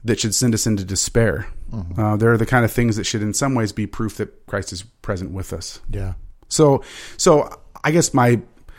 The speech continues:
Speaker 1: it doesn't seem like good advice, but it's like, don't give up the hunt.
Speaker 2: Yeah.
Speaker 1: Like, it is worth it. Um, you know, the sin of Judas was that, like, he didn't actually believe that he was,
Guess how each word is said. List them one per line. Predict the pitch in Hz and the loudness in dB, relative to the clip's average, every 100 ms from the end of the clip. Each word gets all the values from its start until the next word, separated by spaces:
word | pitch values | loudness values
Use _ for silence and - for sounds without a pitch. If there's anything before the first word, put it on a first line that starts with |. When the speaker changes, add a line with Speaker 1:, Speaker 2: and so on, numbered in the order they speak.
| - - - | -20 -12 0
Speaker 1:
it | 113 | 4
doesn't | 151 127 | 4 4
seem | 139 | 4
like | 123 104 | 2 2
good | 110 | 0
advice, | 95 113 107 - | 2 2 2 2
but | 110 | 0
it's | - | 2
like, | 107 101 | 0 2
don't | 117 110 | 2 2
give | 110 104 | 2 0
up | 98 | -2
the | - | -4
hunt. | 110 98 - - - | -2 -4 -8 -12 -8
Speaker 2:
Yeah. | 107 90 | -8 0
Speaker 1:
Like, | 127 127 - _ | 4 4 0 _
it | 165 147 | 4 6
is | 135 117 - - - | 4 0 -6 -12 -8
worth | 107 107 123 - | -4 2 2 2
it. | 101 - - - - - - _ - | -4 -4 -20 -20 -20 -20 -20 _ -2
Um, | 113 110 107 101 98 92 - - _ _ _ _ _ - | 2 2 2 2 0 -2 -6 -10 _ _ _ _ _ -4
you | 101 | -2
know, | 67 62 - - _ _ _ - _ - - - - | 0 -4 -12 -20 _ _ _ -20 _ -12 -10 -10 -10
the | - | -4
sin | - 117 | 2 2
of | 101 | 2
Judas | 123 131 113 - | 2 4 2 0
was | 104 92 | -2 -2
that, | 107 101 - 113 | -4 -6 -8 -8
like, | 101 | -8
he | - - 117 | -10 -6 -4
didn't | 104 113 113 | 0 0 0
actually | 110 110 - 107 98 | -2 -2 -2 -4 -4
believe | 98 104 104 95 | -2 0 0 0
that | 98 | -4
he | - 104 | -2 -2
was, | 98 98 98 | 0 0 -2